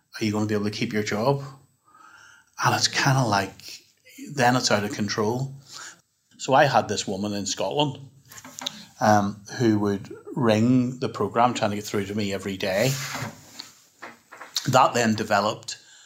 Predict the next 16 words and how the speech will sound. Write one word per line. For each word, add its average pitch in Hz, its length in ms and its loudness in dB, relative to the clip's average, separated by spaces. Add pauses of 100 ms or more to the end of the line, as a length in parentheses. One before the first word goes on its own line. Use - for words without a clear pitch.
(340)
into 98 920 0 (920)
her, 98 420 2
her 110 460 2
and 98 180 0
her 101 140 -4
mother 127 520 2
ringing 123 400 0
every 123 220 -2
day 123 240 2
trying 120 280 0
to 117 60 -2
speak 117 300 -4
to - 100 -10
me, 117 240 -2
'cause 110 140 -10
apparently 104 640 -2